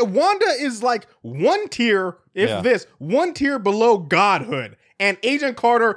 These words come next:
Speaker 1: is a really strong human. I'm
Speaker 2: Yeah.
Speaker 1: just like, it doesn't, it's not a
Speaker 2: <laughs>
Speaker 1: fight. <laughs> It's just, it's not
Speaker 2: Um,
Speaker 1: a fight.
Speaker 2: so,
Speaker 1: <laughs>
Speaker 2: so, so we got, we got some other, uh, you know, uh, we got a lot of Doctor Stranges. Well, not a lot, but a couple.
Speaker 1: Yeah, yeah.
Speaker 2: Um,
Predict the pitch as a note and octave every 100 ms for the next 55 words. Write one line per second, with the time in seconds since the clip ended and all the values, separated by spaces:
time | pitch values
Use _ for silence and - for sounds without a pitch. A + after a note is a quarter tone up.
0 | G#3+ F3+ G3 G3 D#3+ F3+ A3 F#3 - F3+
1 | F#3 F#3 E3 - F3+ C3 F#2+ - F3+ A#3+
2 | A#3 A#3+ A3+ - - F3+ F#3+ D3 C3+ G#3
3 | A#3+ G#3+ G#3+ - F#3 F3 A3+ G#3+ - D3+
4 | A#3 C#4 E3+ - - - C#4 G#3+ C4 B3
5 | A3 A3 F3+ G#3+ B3+ A#3 - B3 C#3+ -
6 | - - - F3+ B3 C#4+ D#4 D4 D4+ A3
7 | E3+ - _ _ - A#4 - F3+ F#3 -
8 | - F#3 F#3 G#3 F3 E3+ F#3 F#3 F3 C#3+
9 | C#3 C3+ B2+ B2+ A#2+ A#2+ A#2+ A2+ G#2+ A2
10 | G#2 G2+ G2 A#2+ D3 D#3 C3 D3 C#3 B2
11 | B2+ C3 - G2 F2+ E2+ F2 G#2+ G#2+ F#2+
12 | E2 D#2+ E2 F#2+ G2+ - F2+ - E2+ B2+
13 | G#2+ A2+ A#2 A2+ A2 G#2 G2+ F#2+ F#2